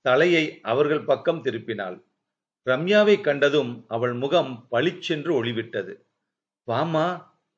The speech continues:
கிட்டவா இப்படி?" என்று மெல்லிய குரலில் தடுமாற்றமாக அழைத்தாள். அருகில் வந்த மருமகளை வலது கையால் மெல்ல தொட்டாள். "மகராசியா என் மகனோட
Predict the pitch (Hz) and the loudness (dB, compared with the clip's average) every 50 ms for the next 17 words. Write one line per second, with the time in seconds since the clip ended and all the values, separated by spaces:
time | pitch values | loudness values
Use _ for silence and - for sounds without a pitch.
0 | _ _ - 127 117 - 185 180 190 202 196 196 - - 180 180 208 262 - - | _ _ -6 -6 -2 0 2 4 4 4 4 2 0 0 0 2 0 0 -4 -10
1 | _ _ _ _ _ _ _ _ _ _ _ _ _ _ _ - 151 156 156 165 | _ _ _ _ _ _ _ _ _ _ _ _ _ _ _ -2 -2 0 2 2
2 | 165 143 135 - 127 123 135 147 170 196 226 226 196 - - 143 135 135 143 147 | 2 2 2 0 -2 -2 -2 -2 -2 0 2 4 4 4 4 2 2 4 4 2
3 | 135 123 127 117 - _ _ - 120 117 135 147 160 160 160 160 - 156 156 147 | 2 0 -2 -6 -12 _ _ -4 -2 -2 -2 0 0 0 0 0 0 -2 -2 0
4 | 139 135 143 143 165 139 110 110 107 107 - 104 92 87 - - _ _ _ _ | 0 0 2 2 2 2 2 0 -2 -4 -6 -6 -6 -6 -8 -14 _ _ _ _
5 | _ _ _ _ _ _ _ _ _ _ 113 117 127 156 208 202 233 214 170 160 | _ _ _ _ _ _ _ _ _ _ -2 0 2 2 2 0 0 0 0 0
6 | 156 156 151 139 120 120 127 147 147 160 151 147 147 139 120 117 117 113 - _ | 2 2 2 2 2 2 0 0 2 2 4 4 4 4 4 2 -2 -6 -12 _
7 | _ _ _ _ - 113 117 120 139 175 185 196 160 160 143 131 139 135 123 117 | _ _ _ _ -4 -2 2 2 4 4 4 4 4 2 2 4 4 4 4 4
8 | 117 107 104 104 113 120 135 143 160 156 151 - 110 98 - - - 120 104 87 | 0 -2 -4 -4 -4 -4 -2 0 0 0 0 -2 -6 -6 -6 -4 -4 -2 -2 -2
9 | 82 - _ _ _ _ _ _ _ _ _ _ _ _ _ - 101 101 113 131 | -4 -10 _ _ _ _ _ _ _ _ _ _ _ _ _ -12 -6 -2 2 4
10 | 135 147 147 151 156 151 - 165 156 156 151 135 117 113 110 - _ _ _ _ | 6 6 6 6 4 2 -2 0 2 4 4 4 2 0 -4 -10 _ _ _ _
11 | - 117 110 101 104 104 107 113 139 147 151 151 160 170 160 147 123 117 117 - | -2 -2 -2 -2 -4 -4 -2 0 0 2 4 4 4 6 6 6 6 4 0 -6